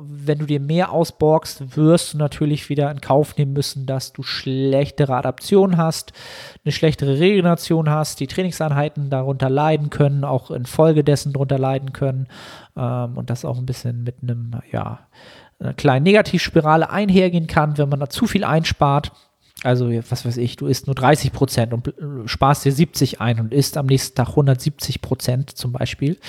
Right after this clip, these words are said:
ähm, f-, über zwei Tage. Dann wirst du natürlich, äh, sehr, sehr weit weg vom Optimum weg sein,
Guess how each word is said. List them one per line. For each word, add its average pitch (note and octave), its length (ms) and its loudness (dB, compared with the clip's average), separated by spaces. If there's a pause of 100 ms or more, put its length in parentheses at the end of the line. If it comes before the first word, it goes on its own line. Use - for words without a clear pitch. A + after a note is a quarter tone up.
(600)
ähm, B2+ 260 0
f-, - 200 -10
über C#3 220 0
zwei B2 260 2
Tage. B2+ 340 0 (380)
Dann D#3+ 300 0
wirst F3+ 280 2
du - 40 0
natürlich, D3+ 600 2 (880)
äh, C#3+ 680 6
sehr, D#3+ 260 4
sehr F#3 160 4
weit D#3 280 4
weg D3+ 240 2
vom D3+ 520 0
Optimum D3+ 600 -2
weg F3+ 180 2
sein, F3 440 0